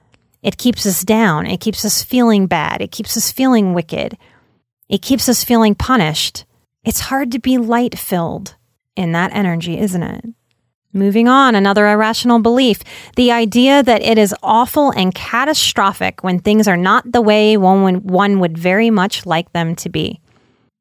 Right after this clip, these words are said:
I want what I want when I want it, and when I can't have it, it's a catastrophe.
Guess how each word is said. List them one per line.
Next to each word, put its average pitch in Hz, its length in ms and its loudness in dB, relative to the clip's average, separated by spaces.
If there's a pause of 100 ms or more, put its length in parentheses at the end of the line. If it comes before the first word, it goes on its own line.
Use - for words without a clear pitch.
(320)
I - 120 -2
want 294 320 2
what 277 160 2
I 247 40 2
want 277 360 2
when 254 160 2
I 226 80 2
want 294 320 2
it, 330 180 0
and 262 140 0
when 247 120 2
I - 40 0
can't 294 380 -2
have 294 280 0
it, 294 240 0 (480)
it's - 160 -2
a 247 60 -4
catastrophe. 277 920 -2